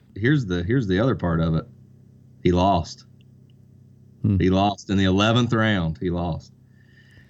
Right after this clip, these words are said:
Speaker 2: Yeah, but that, <laughs> that's the, he, he may have lost the fight. He may have lost the match, but man,
Speaker 1: Yes.
Speaker 2: he really won.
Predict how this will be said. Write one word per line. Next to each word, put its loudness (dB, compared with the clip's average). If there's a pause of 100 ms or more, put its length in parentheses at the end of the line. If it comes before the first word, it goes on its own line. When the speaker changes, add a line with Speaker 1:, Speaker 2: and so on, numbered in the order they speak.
(100)
Speaker 2:
Yeah, 2
but -2
that, -4 (240)
<laughs> -12
that's -2
the, 0 (2250)
he, 4
he 6
may 6
have 4
lost 2
the -2
fight. 0 (120)
He 2
may 4
have 2
lost 0
the -2
match, 0
but -6
man, 2 (1600)
Speaker 1:
Yes. -2
Speaker 2:
he 2
really 4
won. 2